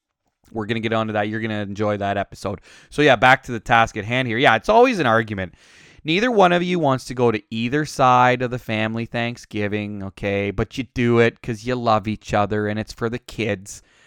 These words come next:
Okay, the kids get to see their cousins, and by the end of the weekend, you're just so miserable and you just hate your significant other so much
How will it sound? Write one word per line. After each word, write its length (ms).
Okay, 180
the 80
kids 380
get 200
to 80
see 260
their 120
cousins, 640
and 200
by 160
the 140
end 140
of 60
the 80
weekend, 420
you're 140
just 260
so 220
miserable 560
and 160
you 80
just 280
hate 560
your 140
significant 580
other 220
so 260
much 460